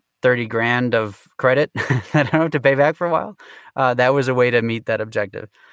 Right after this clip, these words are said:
Um, and there might be others. Uh, so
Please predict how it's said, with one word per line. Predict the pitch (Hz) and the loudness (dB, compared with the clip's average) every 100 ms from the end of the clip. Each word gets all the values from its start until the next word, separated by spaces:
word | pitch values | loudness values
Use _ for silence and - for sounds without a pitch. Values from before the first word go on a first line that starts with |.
| _ _ _ - | _ _ _ -2
Um, | 107 104 101 - - | 0 0 -4 -12 -8
and | 127 113 | -4 0
there | 113 | 2
might | 117 110 | 2 0
be | 117 | 0
others. | 113 95 - - _ _ _ _ _ _ | 0 0 -8 -20 _ _ _ _ _ _
Uh, | - | -10
so | - - 131 120 117 | -4 2 4 2 0